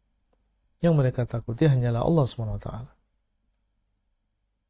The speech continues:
Keluarga yang bertauhid karena takut hanya kepada Allah, mereka tidak takut jin.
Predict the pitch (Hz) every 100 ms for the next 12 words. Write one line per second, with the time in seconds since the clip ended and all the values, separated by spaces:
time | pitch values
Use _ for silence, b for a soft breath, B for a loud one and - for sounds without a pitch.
0 | _ - 131 185 185 165 151 131 123 143
1 | 135 139 135 123 120 175 180 196 190 135
2 | 151 143 135 160 208 196 - 139 127 127
3 | 147 175 233 220 214 156 143 139 - 113
4 | 190 160 110